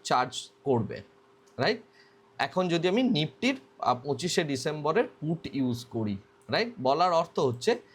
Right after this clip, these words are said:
যে এই মুহূর্তে নিফটি চলছে এইরকম একটা জায়গায়, অর্থাৎ, আহ,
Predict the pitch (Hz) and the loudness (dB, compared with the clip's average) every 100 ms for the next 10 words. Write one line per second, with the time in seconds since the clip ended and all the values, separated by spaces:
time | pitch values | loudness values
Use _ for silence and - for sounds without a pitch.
0 | - _ 113 139 151 185 226 214 240 170 | -20 _ -2 2 4 4 4 4 2 2
1 | 170 - 196 190 185 - 165 139 147 185 | -2 -4 -2 0 0 2 2 2 0 0
2 | 160 123 135 120 107 107 147 196 120 - | -2 -2 -2 0 -2 0 0 0 -2 -4
3 | 139 - 95 110 107 | -6 -4 0 2 2